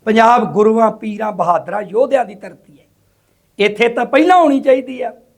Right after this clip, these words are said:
ਉਹਨਾਂ ਨੂੰ ਤਾਂ ਬੜੇ ਆਰਾਮ ਨਾਲ ਕਈ ਲੋਕ ਕਹਿ ਦਿੰਦੇ ਆ, "ਉਹ ਜੀ ਬਈਆਂ ਦੇ ਸੂਬੇ ਆ"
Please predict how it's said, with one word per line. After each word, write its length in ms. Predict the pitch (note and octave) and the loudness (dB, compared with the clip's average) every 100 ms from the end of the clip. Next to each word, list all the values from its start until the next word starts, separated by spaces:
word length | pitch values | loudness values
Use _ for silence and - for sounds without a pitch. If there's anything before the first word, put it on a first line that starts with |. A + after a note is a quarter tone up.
| _ _ _ - | _ _ _ -2
ਉਹਨਾਂ 300 | B3 D4+ D#4 | 2 2 2
ਨੂੰ 160 | D4 D4 | 2 2
ਤਾਂ 120 | D4 | 4
ਬੜੇ 220 | B3+ C4+ | 6 6
ਆਰਾਮ 320 | C4 A#3+ F#4 | 6 4 0
ਨਾਲ 140 | C#4+ D4 | -6 -2
ਕਈ 240 | C#4 C4+ | -2 0
ਲੋਕ 260 | C4 C4 C4 | 2 2 0
ਕਹਿ 160 | B3+ | -2
ਦਿੰਦੇ 240 | B3+ A#3+ A#3 | -2 -2 -4
ਆ, 140 | G3 - _ _ | -6 -14 _ _
"ਉਹ 200 | A#3 B3 | 4 6
ਜੀ 180 | G3+ C#4+ | 4 2
ਬਈਆਂ 480 | F3+ A3+ D#3+ D3 A#3+ | 2 0 -2 -2 2
ਦੇ 140 | C4 | 2
ਸੂਬੇ 480 | B3+ A3+ E3+ G3 F3+ F3+ | 2 -4 -2 0 2 2
ਆ" 320 | B3 E3 | 0 -2